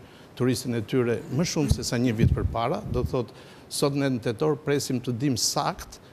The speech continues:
numrin e operatorëve që do çarterojnë në Shqipëri në dy mijë e njëzet e treshin. Do thotë, fundi i tetorit e mbyll harkun e numrit të turistave që do të vinë nga ky treg,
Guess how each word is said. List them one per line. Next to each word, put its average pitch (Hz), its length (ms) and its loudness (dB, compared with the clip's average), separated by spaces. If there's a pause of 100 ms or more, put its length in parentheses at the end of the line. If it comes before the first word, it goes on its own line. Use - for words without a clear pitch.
(180)
numrin 135 500 4
e 123 60 0
operatorëve 127 680 -2
që 143 120 -4
do 131 200 0 (360)
çarterojnë 135 580 0
në 139 100 0
Shqipëri 147 420 -2
në 135 180 0
dy 131 120 2
mijë 135 160 4
e 127 100 4
njëzet 113 280 0
e 110 80 0
treshin. 101 460 -2 (460)
Do 131 120 -2
thotë, 135 200 2
fundi 165 320 2
i 139 40 2
tetorit 143 520 2 (100)
e 139 160 2
mbyll 127 480 4 (180)
harkun 139 480 0 (340)
e 127 140 0
numrit 147 400 2
të 135 100 -8
turistave 165 540 0
që 143 160 0
do 131 140 2
të 123 100 -4
vinë 156 160 2
nga 143 120 2
ky 139 140 0
treg, 120 360 2